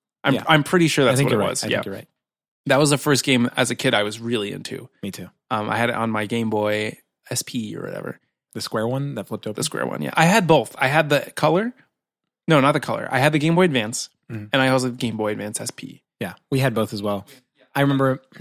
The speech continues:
Speaker 2: the, I had the, the Advanced, and th-, we knew that, for some reason, we knew that the S P was coming out. Like, it had been announced.
Speaker 1: Yeah.
Speaker 2: It was coming out, like, two months later, but it was my birthday, and I just, I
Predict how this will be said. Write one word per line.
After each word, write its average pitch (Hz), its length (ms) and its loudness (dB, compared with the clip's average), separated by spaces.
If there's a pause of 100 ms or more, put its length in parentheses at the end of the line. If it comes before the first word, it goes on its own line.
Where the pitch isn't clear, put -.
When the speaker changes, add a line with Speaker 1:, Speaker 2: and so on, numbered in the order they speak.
Speaker 2:
the, 123 460 -2
I 135 100 0
had 131 180 -2
the, 110 320 -4 (300)
the 123 140 -4
Advanced, 110 540 -2 (560)
and 107 380 -4 (760)
th-, 143 260 -8
we 156 200 2
knew 151 200 4
that, - 240 -2
for - 100 -6
some 151 140 -2
reason, 160 220 2
we 123 80 0
knew 117 140 0
that 131 120 0
the 123 100 -4
S 107 140 -8
P 117 160 -8
was 113 100 -6
coming 104 200 -6
out. 113 160 -8
Like, 123 100 -12
it 110 80 -10
had 101 60 -10
been 104 120 -6
announced. 101 580 -8
Speaker 1:
Yeah. 120 100 2
Speaker 2:
It 117 80 -4
was 123 100 -4
coming 120 220 -6
out, 117 80 -6
like, 117 100 -10
two - 140 -8
months 123 180 -4
later, 117 180 -2
but 139 120 -2
it - 20 -4
was 127 120 -8
my 107 100 -8
birthday, 104 380 -4
and 113 120 -10
I 113 40 -6
just, - 220 -4
I 110 60 -8